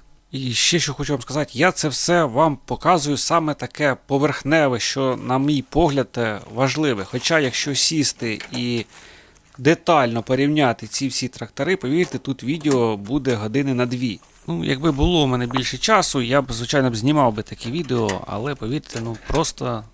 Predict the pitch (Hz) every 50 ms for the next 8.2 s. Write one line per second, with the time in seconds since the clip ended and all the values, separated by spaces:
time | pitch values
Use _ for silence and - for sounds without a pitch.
0 | - - - - - 123 123 127 147 165 170 165 151 131 113 107 107 104 - 127
1 | 127 143 175 196 208 214 214 196 170 - - - - - - 151 165 156 123 127
2 | 143 143 139 131 104 90 - - - - - - - - _ - - - - -
3 | 214 196 - 170 156 156 156 147 - - 151 - 151 156 160 - - 139 131 123
4 | 120 117 120 120 117 113 107 120 135 135 127 127 123 - - - 233 190 185 180
5 | 156 135 117 139 165 151 - - - 123 120 107 - - - 139 143 127 110 98
6 | 104 117 120 135 151 160 165 147 - - 139 135 123 120 101 104 104 107 107 107
7 | 117 143 156 143 131 135 127 120 117 113 110 117 120 127 - - - - 117 -
8 | - 104 92